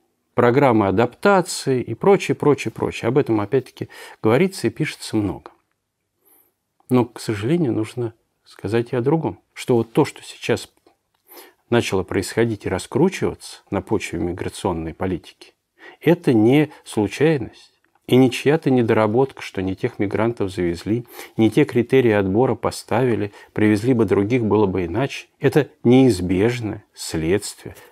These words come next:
любой массовой миграции. И это не пустое,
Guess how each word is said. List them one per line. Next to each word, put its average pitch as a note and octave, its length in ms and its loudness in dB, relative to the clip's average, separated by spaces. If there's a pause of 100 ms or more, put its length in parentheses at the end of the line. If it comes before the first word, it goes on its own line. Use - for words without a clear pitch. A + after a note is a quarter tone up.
любой G#2+ 680 2 (140)
массовой - 560 -6
миграции. F2 640 -8 (540)
И B2 80 2
это D3 220 4
не C#3 260 6
пустое, C#3 720 2